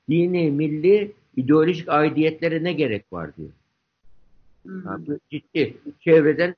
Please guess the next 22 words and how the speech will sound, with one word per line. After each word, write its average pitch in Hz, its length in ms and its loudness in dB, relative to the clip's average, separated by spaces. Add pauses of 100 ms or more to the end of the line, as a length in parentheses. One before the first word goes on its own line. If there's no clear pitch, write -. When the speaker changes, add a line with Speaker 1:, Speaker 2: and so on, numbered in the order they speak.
(180)
Speaker 1:
de 160 160 -4
daha 160 200 0
iyi. 165 260 0
Küresel 147 540 -2 (560)
ısınmayla 147 640 -4
daha 165 220 -6
çok 185 160 -10
ilgileniyor. 104 600 -6 (760)
Yani 104 180 -6
böyle 139 320 2
bir, 165 260 -6
e, 113 340 -2 (320)
kuşak 175 400 -6
var 110 220 -2
şu 143 100 -4
anda. 131 420 -4 (280)
Yani 120 320 -2
yeşile 147 420 0
duyarlı 143 420 0
bir 160 60 -14
kuşak - 460 -8
var. 92 160 -8